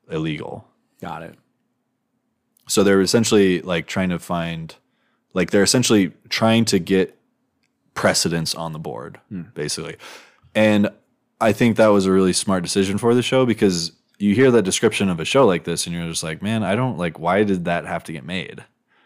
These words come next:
Speaker 1: Like, that doesn't
Speaker 2: Yeah.
Speaker 1: really sound like a story that I need told. Um, but the way they're doing it actually has me pretty interested, because it's not necessarily, they're not,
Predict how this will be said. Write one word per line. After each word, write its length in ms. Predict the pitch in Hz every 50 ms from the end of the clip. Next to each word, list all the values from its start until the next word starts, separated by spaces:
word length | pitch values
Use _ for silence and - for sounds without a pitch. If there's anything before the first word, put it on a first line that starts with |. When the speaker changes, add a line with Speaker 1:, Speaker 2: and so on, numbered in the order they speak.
| _ _ _ _ -
Speaker 1:
Like, 120 | 92 90
that 120 | 101 101 101
doesn't 240 | 107 107 101 98
Speaker 2:
Yeah. 160 | 98 90 90 107
Speaker 1:
really 220 | 107 107 104 98
sound 240 | - - 104 101 101
like 140 | 95 90 95
a 40 |
story 440 | 90 - - - 107 104 104 101 98
that 140 | 92 92 87
I 100 | 85 85
need 200 | 85 85 80 -
told. 580 | - - - 135 113 90 82 80 80 82 98 - _ _ _ _ _ _ _ _ _ _ _ _ _ _ _ _ _ _ -
Um, 600 | 101 98 92 90 85 80 80 78 76 73 67 - _ _ _ _ _ _ _ -
but 280 | 101 92 113 104 92 98
the 80 | 101 95
way 200 | 95 107 110 107
they're 140 | 101 95 90
doing 340 | 85 104 120 127 120 110
it 180 | 101 95 92 76
actually 440 | 92 98 98 - - 98 92 87 82
has 280 | 85 90 90 90 87
me 100 | 92 90
pretty 320 | 82 - - 98 95 87 80
interested, 600 | 67 95 120 117 - - 98 - - 98 90 85 80
because 300 | 85 - - 90 82 90
it's 200 | 85 - - -
not 240 | 104 110 113 98
necessarily, 720 | 101 101 95 - - 104 98 98 95 92 90 87 82 82
they're 200 | 76 - 104 110
not, 360 | 110 117 117 120 101 - _